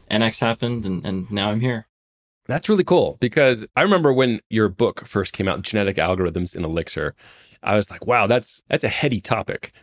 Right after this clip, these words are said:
Speaker 2: right? Just the idea of genetic algorithms. I would love it if you could just give us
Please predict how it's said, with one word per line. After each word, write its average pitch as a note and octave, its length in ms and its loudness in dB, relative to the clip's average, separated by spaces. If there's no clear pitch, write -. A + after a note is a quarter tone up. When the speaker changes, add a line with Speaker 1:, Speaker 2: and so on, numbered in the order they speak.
Speaker 2:
right? G2+ 180 4
Just A2+ 180 0
the B2 100 4
idea C3 240 6
of A#2+ 60 0
genetic A2 280 2
algorithms. F#2 600 2
I - 100 2
would D4+ 160 2
love D3+ 160 6
it C3 140 4
if A2+ 100 2
you C3+ 80 2
could C#3 120 2
just A2+ 160 0
give A#2+ 120 4
us A2 240 2